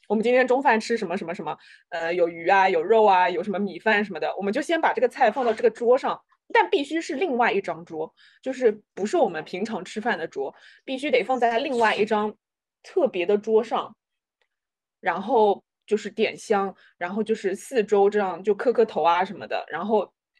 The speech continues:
呃，会烧那个纸钱，烧完之后就把这些菜全部都端回 <laughs> 我们的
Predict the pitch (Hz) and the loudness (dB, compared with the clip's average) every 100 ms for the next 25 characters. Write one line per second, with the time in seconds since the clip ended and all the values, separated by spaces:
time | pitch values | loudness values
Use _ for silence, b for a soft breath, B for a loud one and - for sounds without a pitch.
0 | _ - 170 - 240 220 226 226 226 214 | _ -8 -6 2 2 4 2 4 2 -2
1 | 151 - - - B B B - 294 208 | -8 -18 -20 -20 B B B 0 2 2
2 | 202 220 233 214 220 185 170 - _ - | 0 0 2 2 2 2 -2 -8 _ -2
3 | - 226 233 233 - 196 202 180 208 214 | 0 0 2 2 2 -2 -2 -6 -2 -2
4 | - 269 240 233 214 214 202 403 - 679 | 2 0 2 -2 -2 -2 -6 -6 -4 0
5 | 202 185 208 | 0 2 2